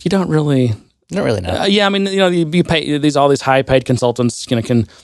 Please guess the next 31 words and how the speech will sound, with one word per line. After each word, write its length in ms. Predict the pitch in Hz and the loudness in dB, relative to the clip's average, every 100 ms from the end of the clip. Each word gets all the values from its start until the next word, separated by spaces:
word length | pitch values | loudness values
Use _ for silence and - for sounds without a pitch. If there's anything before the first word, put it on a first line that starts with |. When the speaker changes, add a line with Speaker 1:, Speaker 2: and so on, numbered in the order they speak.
| _ | _
Speaker 1:
tell 140 | - 123 | 0 2
you 80 | |
about 160 | 120 131 | 2 0
your 100 | 117 | 0
demographics 640 | 117 120 113 120 120 113 | 0 0 0 -2 -2 -4
and 60 | 123 | -4
your 80 | 110 | -4
psychographics 840 | - 110 110 110 104 101 107 - | -6 -6 -4 0 0 0 -4 -6
and 260 | 107 104 104 | -6 -4 -2
all 80 | 101 | -2
that 80 | 101 | -2
stuff, 220 | - 101 | -4 -4
but 100 | 107 | -2
it's, 220 | 107 - - _ _ _ _ _ _ _ _ _ _ | -2 -4 -16 _ _ _ _ _ _ _ _ _ _
it's 220 | 120 107 - | -2 -2 -6
just 220 | 95 - | -10 -8
all, 200 | 87 101 _ | -8 -10 _
it's 100 | - | -8
kinda 180 | - 127 | -4 -4
B 180 | 95 85 | -4 -8
S, 240 | 80 80 101 | -8 -10 -12
I 60 | |
think, 460 | - 98 - - - | -8 -8 -8 -6 -2
<laughs> 0 | |
in 60 | |
a 100 | 107 - - | -2 -6 -8
way. 340 | 123 - - _ 127 - - - - 160 135 | -8 -6 -10 _ -8 -8 -14 -10 -10 -6 0
You 80 | 139 | 2
don't 140 | 117 | 2
really 220 | 107 95 | -2 -4
know. 240 | 92 90 | -4 -4